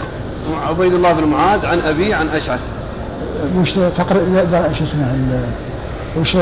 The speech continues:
Speaker 2: طبقته هذا؟
Speaker 1: الأشعث بن عبد الله.
Speaker 2: الحد-، الحداني.
Speaker 1: آه، هذا في الخامسة.
Speaker 2: ولا-، وعبد الملك؟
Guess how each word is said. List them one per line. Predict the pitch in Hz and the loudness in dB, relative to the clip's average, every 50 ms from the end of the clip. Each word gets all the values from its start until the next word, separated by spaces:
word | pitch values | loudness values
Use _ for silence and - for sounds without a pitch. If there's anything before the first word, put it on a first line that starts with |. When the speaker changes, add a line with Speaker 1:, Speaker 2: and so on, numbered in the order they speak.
| 165 165 170 | 4 4 4
Speaker 2:
طبقته | 190 180 160 147 160 139 - 139 | 4 2 2 2 0 0 0 0
هذا؟ | 117 123 143 139 151 190 233 - - - - - - - - - - - - - - - - - | 0 2 2 2 2 2 0 0 -4 -8 -8 -8 -8 -8 -8 -8 -8 -8 -8 -8 -8 -6 -6 -4
Speaker 1:
الأشعث | 104 123 156 - - - 143 147 156 - - - - - | -4 -2 0 0 2 4 4 4 2 2 -2 -4 -4 -2
بن | 160 139 139 | -2 -2 -2
عبد | 135 139 139 135 | -2 -2 0 2
الله. | 143 143 143 151 143 127 - - - - - - - - 160 | 2 4 4 4 4 2 0 -4 -10 -10 -10 -10 -10 -8 -6
Speaker 2:
الحد-، | 135 - 180 147 139 - - 175 170 180 180 165 | -4 -2 -2 0 0 0 -2 -2 -2 -2 -2 -2
الحداني. | 143 - 165 139 160 160 151 147 165 190 185 - - - - - - - - - - - - - - - - - - - - - - 131 127 123 - | -2 -2 -2 0 2 2 2 2 0 0 -2 -4 -8 -10 -10 -10 -10 -10 -8 -8 -8 -8 -8 -8 -10 -10 -10 -8 -8 -8 -8 -8 -6 -6 -4 -2 -2
Speaker 1:
آه، | 139 131 120 - - | 0 0 0 0 2
هذا | 127 147 151 147 | 4 4 4 4
في | 135 | 4
الخامسة. | 143 131 - 147 139 131 123 117 - - 117 - - - - - - 175 180 | 2 0 2 2 4 4 2 0 -2 -6 -8 -8 -10 -10 -10 -6 -2 0 2
Speaker 2:
ولا-، | 190 180 175 180 170 | 4 4 2 2 2
وعبد | 185 180 180 185 180 175 143 170 170 | 2 2 4 4 2 2 2 2 2
الملك؟ | 180 170 165 160 170 185 | 2 2 4 4 4 2